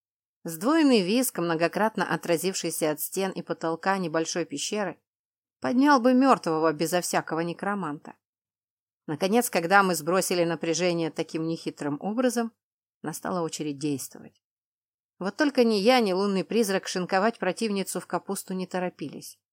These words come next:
Не знаю, что мешало нежити, но я не могла снести призрака заклинанием только потому, что она в данный момент восседала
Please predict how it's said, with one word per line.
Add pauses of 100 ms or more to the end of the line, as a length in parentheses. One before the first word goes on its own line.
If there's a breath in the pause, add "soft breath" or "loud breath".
(360)
Не
знаю,
что
мешало
нежити, (580)
но
я
не
могла
снести
призрака
заклинанием
только
потому,
что
она
в
данный
момент
восседала